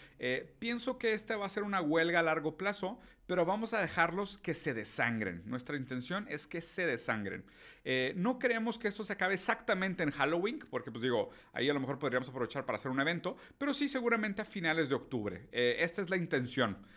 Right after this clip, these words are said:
dijo Carol Lombardi, otra, otra importante empresaria del mundo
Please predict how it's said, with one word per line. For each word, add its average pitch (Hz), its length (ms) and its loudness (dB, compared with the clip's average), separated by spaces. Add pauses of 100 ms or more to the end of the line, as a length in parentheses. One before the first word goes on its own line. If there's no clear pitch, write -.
(140)
dijo 127 600 2
Carol 160 520 4 (260)
Lombardi, 120 840 0
otra, 120 560 4
otra 110 640 0 (120)
importante 117 720 0
empresaria 120 720 2
del 117 240 0
mundo 117 500 0